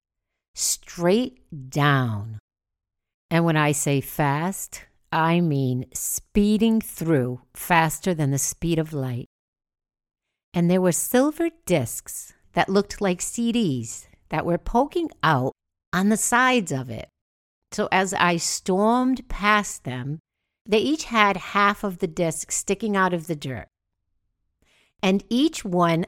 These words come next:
of these discs represented a time in my life, like portions of my life that were stored on each of these discs.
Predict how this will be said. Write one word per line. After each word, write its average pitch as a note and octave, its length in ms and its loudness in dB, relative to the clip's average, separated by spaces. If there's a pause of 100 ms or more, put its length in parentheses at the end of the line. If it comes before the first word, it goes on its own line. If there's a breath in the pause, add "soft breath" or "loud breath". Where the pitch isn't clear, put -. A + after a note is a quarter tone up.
of D3+ 220 -2
these G#3 240 -2
discs - 600 -10 (160)
represented F3 720 -2
a D3 40 -12
time D#3 360 -4
in F#3+ 100 0
my E3 200 0
life, B2 600 -6 (640 loud breath)
like G#3 220 2
portions G#3 560 0
of C3 120 -4
my C3+ 140 -4
life A#2 440 -8
that - 140 2
were F3 140 2
stored D3 720 0
on D3+ 240 -2
each E3+ 260 -4
of F3+ 120 -8
these E3 240 -4
discs. - 600 -14